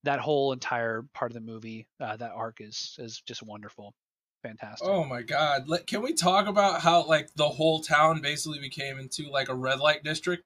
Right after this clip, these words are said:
Speaker 1: Seriously, Nix? Nick's Pub, right, was popping, dude. Oh, the funniest frickin', the funniest
Speaker 2: <laughs>
Speaker 1: line the whole movie was at Nick's, 'cause they were, they were shitting all over Clarence and George at the bar, right? Nick was getting pissed off because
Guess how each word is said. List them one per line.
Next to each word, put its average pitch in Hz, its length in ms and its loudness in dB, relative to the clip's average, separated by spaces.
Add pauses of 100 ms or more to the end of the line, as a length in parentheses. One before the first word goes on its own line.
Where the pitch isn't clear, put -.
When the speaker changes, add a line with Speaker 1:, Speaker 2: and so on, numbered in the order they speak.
(100)
Speaker 1:
Seriously, 147 640 -2
Nix? - 580 0 (240)
Nick's 147 260 -4
Pub, 180 400 4 (140)
right, 185 240 4
was - 100 -4 (160)
popping, - 500 4
dude. 165 280 2
Oh, 247 160 10
the 208 100 4
funniest 226 440 6
frickin', 233 300 6 (420)
the 190 80 8
funniest 240 500 6
Speaker 2:
<laughs> - 0 -
Speaker 1:
line 233 240 6
the 190 100 4
whole 202 260 6
movie 202 280 4
was 160 160 2
at 135 160 -2
Nick's, 165 380 0
'cause 151 140 -4
they 190 100 4
were, 214 200 6 (560)
they 170 60 4
were 147 160 4
shitting 202 460 -2
all 196 280 6
over 170 640 2 (160)
Clarence 175 640 0
and 156 180 -6
George 151 480 0
at 139 160 -2
the 143 80 -4
bar, 127 380 2
right? 143 260 2
Nick 165 240 -4
was 190 100 -2
getting 117 300 -6
pissed - 340 -2
off 185 360 6
because 139 460 -2